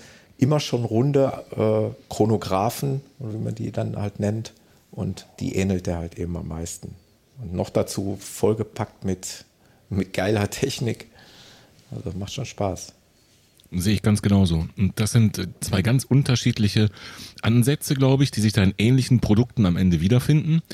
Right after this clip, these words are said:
Speaker 1: Hm.
Speaker 2: Also eine Apple Watch kann mit Sicherheit heute viele Funktionen, die die Garmin
Speaker 1: Hm.
Speaker 2: auch kann im Bereich
Speaker 1: Genau.
Speaker 2: Sportuhr. Und andersrum, die, die Garmin-Uhren, die Fenix speziell, die kann, kann viele Dinge, die die Apple Watch auch kann.
Speaker 1: Ja.
Speaker 2: Aber eben nicht alle.
Speaker 1: Ja.
Speaker 2: Und, ähm,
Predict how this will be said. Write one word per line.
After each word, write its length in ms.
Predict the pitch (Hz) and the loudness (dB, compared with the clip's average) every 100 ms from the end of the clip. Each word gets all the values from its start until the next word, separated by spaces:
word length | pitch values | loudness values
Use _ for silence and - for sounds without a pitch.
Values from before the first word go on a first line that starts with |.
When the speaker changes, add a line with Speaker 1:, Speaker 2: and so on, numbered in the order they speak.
| - - | -6 0
Speaker 1:
Hm. 180 | 104 | 2
Speaker 2:
Also 100 | 92 | 4
eine 120 | 92 107 | 2 2
Apple 280 | 107 117 | 4 4
Watch 300 | 101 110 - | 6 2 0
kann 320 | - 95 95 85 | 0 4 4 2
mit 140 | 90 | 0
Sicherheit 460 | 104 - 107 104 95 | 0 0 2 2 2
heute 320 | 101 98 92 | 2 2 0
viele 280 | - 110 107 | 2 2 4
Funktionen, 540 | - 98 - 98 101 | 4 2 4 4 4
die 60 | 90 | 2
die 100 | 80 | 2
Garmin 320 | 92 98 85 | 2 4 2
Speaker 1:
Hm. 80 | - | 2
Speaker 2:
auch 160 | 95 - | -2 0
kann 200 | 131 123 | 0 2
im 100 | 92 | 2
Bereich 240 | 87 85 | 0 0
Speaker 1:
Genau. 200 | 95 92 90 | 2 4 4
Speaker 2:
Sportuhr. 320 | 104 127 135 160 - - - - - | 2 4 4 4 -2 -16 -18 -18 -4
Und 160 | 101 87 | -2 2
andersrum, 640 | 101 110 127 127 131 110 | 2 2 2 4 4 4
die, 220 | 98 90 | 2 0
die 120 | 90 | 0
Garmin-Uhren, 640 | 82 87 113 117 120 113 104 | 0 2 4 4 4 4 4
die 60 | 90 | 2
Fenix 340 | 107 104 101 | 2 2 0
speziell, 380 | - 92 113 104 | -4 -4 -2 0
die 80 | 92 | 2
kann, 380 | 98 92 92 | 2 4 2
kann 160 | 98 98 | 0 0
viele 200 | 113 98 | 2 2
Dinge, 180 | 98 92 | 4 2
die 80 | 78 | 0
die 100 | 101 | -4
Apple 240 | - 92 | 0 0
Watch 180 | 90 - | 0 0
auch 240 | 95 107 | 0 0
kann. 280 | - 135 143 - - - - | 2 2 0 -4 -16 -16 -4
Speaker 1:
Ja. 100 | 90 | 2
Speaker 2:
Aber 140 | 107 113 | 2 4
eben 180 | 131 | 4
nicht 220 | 139 - 113 | 4 2 2
alle. 180 | 107 71 - _ _ _ _ - | 2 2 -8 _ _ _ _ -2
Speaker 1:
Ja. 160 | 85 - - | -2 -2 2
Speaker 2:
Und, 340 | 104 95 92 | 6 6 4
ähm, 480 | 98 87 87 87 85 | 4 4 4 2 -4